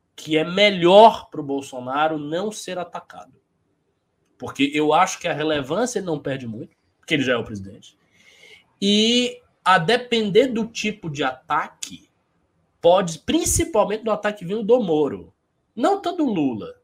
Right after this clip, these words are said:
Do Lula, eu não, eu não acho que o ataque do Lula afete o Bolsonaro, porque não afeta o tipo de eleitor que está com o Bolsonaro. Agora, o ataque do Moro, a depender de qual é, pode arrancar um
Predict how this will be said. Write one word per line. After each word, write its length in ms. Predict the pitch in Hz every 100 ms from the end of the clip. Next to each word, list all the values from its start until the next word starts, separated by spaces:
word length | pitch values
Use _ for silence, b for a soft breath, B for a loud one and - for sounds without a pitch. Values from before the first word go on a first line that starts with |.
| 135
Do 80 | 170
Lula, 220 | 233 285
eu 40 |
não, 180 | 277 254
eu 80 | 202
não 160 | 214 202
acho 200 | 226 220
que 80 | 220
o 80 |
ataque 380 | 196 - 208 208
do 120 | 165
Lula 220 | 165 185 170
afete 480 | - - 170 170
o 20 | 143
Bolsonaro, 480 | 127 120 120 160 151
porque 200 | - 160
não 100 | 151
afeta 380 | 139 165 165
o 20 | 160
tipo 220 | - 190
de 60 | 196
eleitor 300 | 160 151 170
que 60 |
está 200 | - -
com 120 | 156 170
o 40 |
Bolsonaro. 520 | 160 165 196 - - _ _ b b b b b b
Agora, 300 | 143 151 165
o 120 | 208
ataque 400 | 302 - 170 147
do 140 | 139 127
Moro, 320 | 123 190 175
a 40 |
depender 440 | 131 127 - 113 107
de 100 | 110
qual 260 | - 107
é, 220 | 117 165 - b _
pode 300 | 185 190 180
arrancar 1160 | 208 196 190 220 220 - - 208 269 285 - - _ -
um 180 | 208